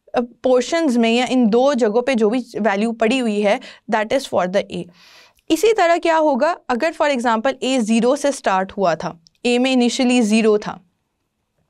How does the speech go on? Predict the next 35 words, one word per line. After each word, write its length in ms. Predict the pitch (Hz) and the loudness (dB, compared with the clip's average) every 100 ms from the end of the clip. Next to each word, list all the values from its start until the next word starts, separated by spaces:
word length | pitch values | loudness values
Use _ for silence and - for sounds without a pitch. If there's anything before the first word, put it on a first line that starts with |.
| _ _ _ _ _ _ _ _ _ _ _ _ _ _ _ _ _ _ _ _ _ _ _ - | _ _ _ _ _ _ _ _ _ _ _ _ _ _ _ _ _ _ _ _ _ _ _ -2
और 180 | 262 - | -2 0
एक 200 | 277 277 | -4 0
और 120 | 302 | 0
बात 260 | 269 247 269 | 2 0 -2
कि 80 | 302 | -4
मेमोरी 340 | 254 220 254 | -2 -2 -2
में 160 | 262 262 | -2 -2
हमेशा 320 | 214 220 240 | -2 -2 -2
जो 120 | 233 | -2
वैल्यूज 380 | 214 175 208 226 | 0 0 -2 -2
हैं 100 | 208 | -2
वो 120 | 220 | -4
हमेशा, 420 | 226 214 208 277 - - - - | -2 -4 -2 -4 -6 -18 -20 -6
अ, 160 | - 214 | 0 2
बाइनरी 400 | 202 208 208 214 | 2 -2 0 0
में 200 | 214 208 | 0 -4
ही 220 | 208 254 | -2 0
स्टोर 300 | 277 - 208 | 0 0 0
होती 260 | 202 196 214 | 0 -2 -2
हैं, 140 | 254 | -2
which 180 | 254 240 | -2 -2
means 220 | 220 220 | -4 -4
कि 120 | 220 226 | -4 -2
इनके 220 | 214 220 | 0 0
या 140 | 214 | -2
तो 120 | 196 | 0
ascii 380 | 202 208 - 302 | -2 -2 -2 -2
स्टोर 340 | 302 - 277 269 | -2 -2 0 0
होंगे 260 | 254 254 | 0 -2
या 180 | 269 214 | -2 0
इनकी 440 | 208 214 208 339 - | 0 -2 -2 -4 -2
बाइनरी 380 | 220 202 208 208 | -2 0 -2 -4
वैल्यू 320 | 196 185 202 | -4 -4 -6
स्टोर 320 | 202 196 196 | -6 -6 -6
होंगी। 320 | 185 185 185 | -8 -12 -12